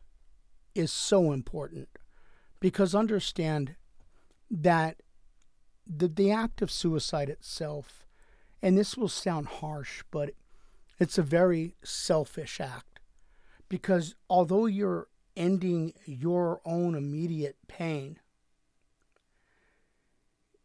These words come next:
it doesn't ease the pain of the family. It doesn't ease the pain of your friends. Six years have passed since I've lost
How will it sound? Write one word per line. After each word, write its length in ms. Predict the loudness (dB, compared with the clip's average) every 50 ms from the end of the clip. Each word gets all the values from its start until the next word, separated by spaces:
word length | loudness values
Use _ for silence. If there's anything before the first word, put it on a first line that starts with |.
| _ _ -4
it 160 | -2 -2 2
doesn't 400 | 2 2 4 4 2 -2 -2 -4 -2
ease 260 | 0 0 0 0 0
the 120 | -2 -4
pain 400 | -2 -2 2 4 4 4 4 2
of 80 | 0 -2
the 100 | -4 -6
family. 600 | -8 -6 -4 -2 -2 0 -2 -2 -4 -6 -8 -10 -14 -18 -20 -20 -20 -20 _ -20 -20 -20 -20 -20 _ -20 -20 -20 -20 -20 -20 -20 -20 -20 -20 -20 -20 _ _ -20 -20 _ -20 _ _ _ _ _ _
It 160 | 0 0 4
doesn't 420 | 6 6 6 6 4 2 0 0 0
ease 380 | 2 2 4 4 2 0 -2
the 120 | -4 -6 -6
pain 460 | -6 -10 -6 -2 0 0 2 2 0
of 220 | -2 -2 -4 -6
your 160 | -6 -6 -6
friends. 880 | -6 -10 -6 -2 0 2 2 2 0 -4 -6 -10 -12 -16 -20 -20 -20 -20 _ _ _ _ _ _ _ _ _ _ _ _ _ _ _ _ _ _ _ _ _ _ _ _ _ _ _ _ -10
Six 460 | -8 -6 0 0 0 0 2 0 0
years 440 | 0 4 6 6 6 6 2 0 -4
have 380 | -4 -4 -4 -6 -8 -10 -14 -12
passed 420 | -4 -2 -2 0 -2 -2 -4 -6 -6
since 360 | -4 -4 -4 -4 -6 -6 -4
I've 360 | -4 -2 -4 -4 -6 -8 -10
lost 540 | -8 -6 -6 -6 -6 -6 -10 -14 -16 -18